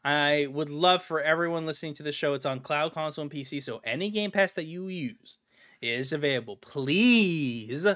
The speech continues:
give this a shot. I am not a two D platformer guy. I am not a fan of them very much at all. They have to be very good for me to care about them at all. This is one of the best games I have played in the last f-, couple years.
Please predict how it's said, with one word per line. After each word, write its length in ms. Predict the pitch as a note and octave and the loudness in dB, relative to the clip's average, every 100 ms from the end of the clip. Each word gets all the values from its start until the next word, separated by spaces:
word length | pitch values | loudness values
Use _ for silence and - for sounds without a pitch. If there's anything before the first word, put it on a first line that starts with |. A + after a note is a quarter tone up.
| - - _ | 0 -18 _
give 200 | D#3+ D#3+ | -2 0
this 180 | D3+ C#3+ | 0 -2
a 60 | D3+ | -2
shot. 380 | - G#2+ F#2+ - _ _ - | -4 -4 -6 -12 _ _ -2
I 140 | D3 A3+ | 2 4
am 200 | A3+ G3+ | 2 2
not 200 | G3 F3+ | 2 2
a 100 | D3+ | 0
two 220 | - F3 | -4 -6
D 120 | E3+ | -6
platformer 720 | D#3 - D3 C#3 F3 F#3+ C#4+ D4 _ _ _ _ _ _ _ _ - D#3 | -4 -2 -2 0 -4 -2 -4 -6 _ _ _ _ _ _ _ _ -4 4
guy. 300 | F3 G3 C#4 | 6 6 2
I 160 | B2+ | -2
am 100 | A#2+ | -4
not 140 | A2+ C3 | -4 -4
a 40 | |
fan 280 | C3 D3 D3 | 0 2 2
of 80 | D3 | 0
them 140 | D#3 | 2
very 180 | D3 D3+ | 4 4
much 220 | D3+ - | 2 0
at 60 | C#3+ | 0
all. 180 | A2 | 0
They 120 | A2 B2+ | 0 -2
have 120 | C3+ | -2
to 100 | B2 | -4
be 80 | A#2+ | 0
very 260 | C#3+ D#3+ | 4 4
good 180 | D#3 D#3+ | 2 -2
for 100 | D#3 | -2
me 120 | D3+ | -4
to 60 | C#3+ | -2
care 160 | D3+ | 0
about 200 | D3 D3+ | 2 2
them 100 | D3+ | 2
at 80 | D3 | 6
all. 280 | D#3+ C3+ - _ _ _ - | 6 6 0 _ _ _ 2
This 480 | D3 G#3 - - - _ _ _ _ | 8 8 8 -2 -6 _ _ _ _
is 120 | C#3 | -8
one 120 | C#3 D3+ | 0 2
of 40 | |
the 60 | D3+ | 4
best 200 | D#3+ - | 4 2
games 260 | D3+ C#3 | 0 2
I 120 | C#3+ | 2
have 180 | C#3+ C3+ | 2 0
played 420 | - G3 E3+ C3+ - | 8 8 8 4 -8
in 420 | _ _ _ A2 | _ _ _ -12
the 20 | |
last 360 | G#2 C#3 D3 - | -2 0 0 -4
f-, 100 | F3+ - _ _ - | -12 -20 _ _ -8
couple 180 | D3+ | -4
years. 520 | D#3+ E3+ D#3 A2+ - | 0 2 4 0 -6